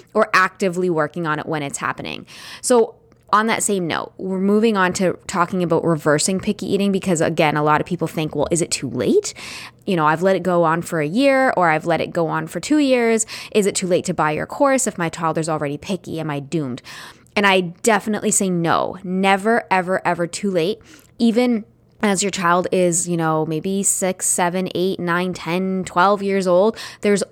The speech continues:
always, always things that you can do to improve and help get them out of it. The thing is, getting help using my program, like my course, when things are already super bad,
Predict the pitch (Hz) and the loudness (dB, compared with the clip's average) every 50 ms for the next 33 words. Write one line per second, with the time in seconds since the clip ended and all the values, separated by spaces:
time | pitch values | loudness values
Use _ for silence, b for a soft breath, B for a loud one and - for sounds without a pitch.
0 | - 185 185 185 196 196 208 208 202 - - - 165 175 175 175 180 175 175 170 | 0 2 4 4 4 4 4 2 0 0 -2 -2 0 2 2 2 2 2 0 -2
1 | - - 175 170 160 165 - 170 170 165 - 185 170 156 170 156 156 160 175 185 | -2 -4 -4 -6 -6 -6 -6 -6 -6 -4 -4 -6 -6 -4 -2 -2 0 0 -2 -2
2 | - - - - 165 165 143 - - - 170 170 170 165 175 160 151 160 151 147 | -4 -6 -6 -6 -6 -6 -8 -6 -4 0 0 2 2 0 -2 -4 -2 -2 -2 -2
3 | - - 160 156 - 156 143 - 143 147 156 175 214 254 262 B B B B B | 0 -2 -4 -4 -4 -4 -2 -2 0 0 0 0 0 0 -2 B B B B B
4 | B B - 240 226 285 294 294 254 208 208 208 202 - 196 180 196 196 196 247 | B B -2 0 2 2 2 4 4 4 4 2 2 0 0 2 2 2 2 2
5 | 254 233 214 202 202 - 180 185 175 190 185 180 165 156 - - 165 160 151 170 | 0 0 0 0 0 0 -2 -2 -2 -2 -2 -2 -2 -2 -2 0 0 0 0 0
6 | 175 180 208 233 214 160 151 - - - - - 170 156 - - - 180 156 - | -2 0 0 0 0 -2 -4 -6 -10 -14 -10 -8 -8 -8 -6 -4 0 0 2 2
7 | 151 - B B B B B B - 196 208 208 185 - 247 269 285 294 285 262 | 0 -2 B B B B B B 0 2 2 2 2 2 2 2 2 4 4 4
8 | 233 208 185 190 185 196 185 - - 185 170 - 175 160 143 135 143 156 202 247 | 4 4 4 2 2 0 0 -2 -2 -2 -2 -2 -2 0 2 2 4 4 4 2
9 | 277 | 0